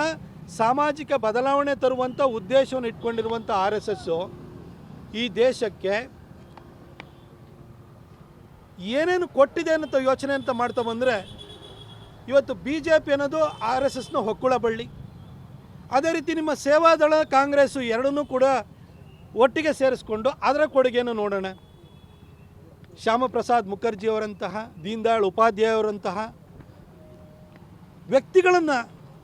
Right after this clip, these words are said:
ಕೊಟ್ಟಿರೋಂಥದ್ದು ಮಾತ್ರ ಅಲ್ಲ, ಆರ್ ಎಸ್ ಎಸ್ನ ಹೊಕ್ಕುಳ ಬಳ್ಳಿಯಾಗಿರುವಂಥ ಬಿ ಜೆ ಪಿಯ ನಾಯಕರಾಗಿ ಬಂದು ಈ ದೇಶವನ್ನು ಆಳಿದಂತಹ, ಸೇವೆಯನ್ನು ಮಾಡಿದಂಥ ಅಟಲ್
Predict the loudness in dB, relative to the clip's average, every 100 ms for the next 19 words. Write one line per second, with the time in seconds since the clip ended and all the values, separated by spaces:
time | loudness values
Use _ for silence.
0 | 2 4 4 4 4 2 -4 2 0 2
1 | 0 2 2 0 -2 -8 -20 -20 -20 -18
2 | 2 4 6 4 0 -2 -4 0 2 2
3 | 0 2 2 4 4 4 2 2 -2 0
4 | 0 0 -4 -4 0 2 4 2 2 2
5 | 0 -8 -20 -20 -20 -12 -2 2 2 2
6 | 2 2 2 0 -2 -4 0 2 2 0
7 | -2 0 0 0 -4 -20 -20 -20 -8 2
8 | 6 6 4 -2 -4 -4 -2 0 0 2
9 | 2 4 0 -2 -2 -4 -2 0 2 2
10 | -2